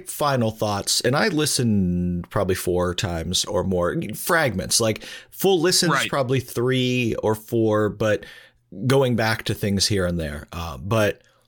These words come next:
Speaker 1: my final thoughts, I think,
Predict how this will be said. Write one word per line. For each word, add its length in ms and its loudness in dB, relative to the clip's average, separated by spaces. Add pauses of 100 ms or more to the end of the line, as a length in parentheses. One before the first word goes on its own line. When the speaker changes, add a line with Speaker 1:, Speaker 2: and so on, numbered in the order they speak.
(180)
Speaker 1:
my 320 4
final 400 0
thoughts, 540 0 (420)
I 140 4
think, 760 -2